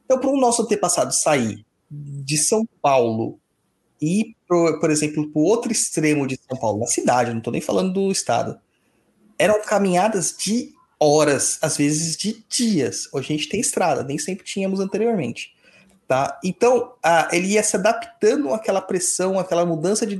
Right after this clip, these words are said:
ambiente paulatinamente. Hoje, nós conseguimos ir de São Paulo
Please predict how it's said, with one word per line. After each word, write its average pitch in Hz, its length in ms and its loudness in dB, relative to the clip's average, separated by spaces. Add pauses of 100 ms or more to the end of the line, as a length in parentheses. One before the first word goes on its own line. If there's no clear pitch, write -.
ambiente 180 580 -2 (380)
paulatinamente. 202 1900 0 (1000)
Hoje, 190 560 0 (220)
nós 151 160 -2
conseguimos 175 680 0
ir 135 260 -2 (320)
de 147 160 -2
São 196 260 2
Paulo 127 680 2